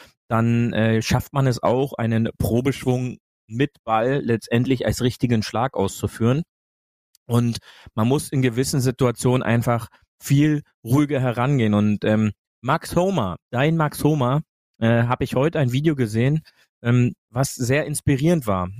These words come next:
Äh, und zwar hat er, äh, von einem Trainer gesprochen, als er elf oder zwölf Jahre alt war. Und er hat ihn gefragt, „Max,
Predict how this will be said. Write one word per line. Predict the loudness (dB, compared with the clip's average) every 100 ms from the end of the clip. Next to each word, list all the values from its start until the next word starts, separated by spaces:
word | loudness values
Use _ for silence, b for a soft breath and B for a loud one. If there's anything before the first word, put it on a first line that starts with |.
| -6
Äh, | 0 2
und | 0 0
zwar | -2 0
hat | -2 -2
er, | 0 0 -2 -8 -2
äh, | 0 2
von | 0 -4
einem | -2 -2 -2
Trainer | 0 0 2 0
gesprochen, | -2 -2 -4 -4 -8 -12 _ _ _ -6
als | 0
er | 2 2
elf | 2 2 2
oder | 0 0
zwölf | 0 0 0
Jahre | 0 2 2 0
alt | 0 0
war. | -2 -2 -6 _ _ _
Und | -4
er | -2
hat | 0
ihn | -2
gefragt, | -2 -2 -4 -4
„Max, | -4 -4 -4 -14